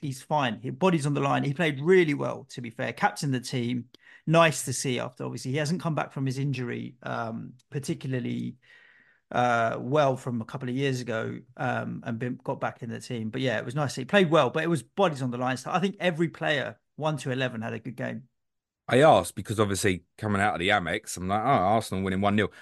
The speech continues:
Speaker 2: I didn't know the lineups or anything.
Speaker 1: Yeah, yeah, yeah.
Speaker 2: So when I'm looking after, "Oh, where's Zuma? Oh, A-, Aguerd's not playing either." And literally, I'm in my head there,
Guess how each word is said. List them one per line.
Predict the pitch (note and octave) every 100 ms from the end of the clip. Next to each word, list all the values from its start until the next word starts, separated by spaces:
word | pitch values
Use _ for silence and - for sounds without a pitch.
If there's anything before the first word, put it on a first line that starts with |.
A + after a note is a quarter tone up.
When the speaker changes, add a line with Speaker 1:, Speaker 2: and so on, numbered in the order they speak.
| - -
Speaker 2:
I | B2
didn't | C3
know | A#2 G#2
the |
lineups | G#2+ A2+ G#2 - -
or | F2+ G2
anything. | F#2 D2+ C#2 - _ _ _ -
Speaker 1:
Yeah, | C#3+
yeah, | C#3 C3+ C3
yeah. | - -
Speaker 2:
So | - G2 F#2+ -
when | G#2+ B2+
I'm | B2
looking | G#2+ A#2+ - G#2 G2+ -
after, | A2 A2 G2 F#2 _ _ _ _
"Oh, | A2+ C3+ D#2
where's | A2+ B2+ A2 - -
Zuma? | F#2+ B2 A2+ E2+ D#2 E2+ -
Oh, | B2 - _ -
A-, | G2+
Aguerd's | - G2 B2 C#3+ C#3
not | C3
playing | B2 A#2 B2
either." | G3 G#2 D#2+ - _ - -
And | F#2 A2+
literally, | F#3 - G#2+ B2
I'm |
in | C3
my | D3 B2
head | D3 C#3 -
there, | F2